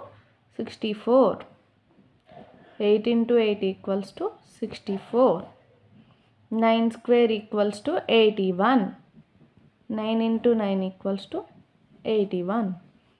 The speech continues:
Ten square equals to hundred. Ten into ten equals to hundred. Eleven square equals to one twenty-one.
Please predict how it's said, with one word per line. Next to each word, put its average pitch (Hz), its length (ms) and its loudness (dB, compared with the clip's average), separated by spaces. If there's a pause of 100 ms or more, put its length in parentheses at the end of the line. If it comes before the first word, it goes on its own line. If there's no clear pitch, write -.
(300)
Ten 233 260 4
square 233 360 2
equals 208 460 2
to 370 180 -2
hundred. 208 640 0 (960)
Ten 208 300 -2
into 208 400 0 (720)
ten 220 280 0
equals 190 540 -4
to 381 180 -2 (680)
hundred. 196 640 -4 (600)
Eleven 226 360 2
square 226 360 -2
equals 214 480 -2
to 392 220 0
one 226 280 2
twenty-one. 190 920 -2